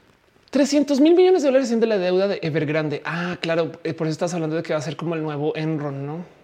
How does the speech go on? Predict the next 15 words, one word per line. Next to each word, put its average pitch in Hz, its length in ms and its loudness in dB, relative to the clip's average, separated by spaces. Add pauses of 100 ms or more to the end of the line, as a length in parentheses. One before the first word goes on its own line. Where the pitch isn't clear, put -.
(2250)
Mi 165 140 -4
respeto, 151 420 -8
sí, - 200 -14
sí, - 200 -12
claro. 143 240 -12
Tengo 190 160 -4
que, 185 160 0
le 165 100 2
voy 175 80 6
a 185 40 4
echar 208 160 -2
una 220 120 0
miradita 170 440 0
a 165 60 0
eso. 151 180 -6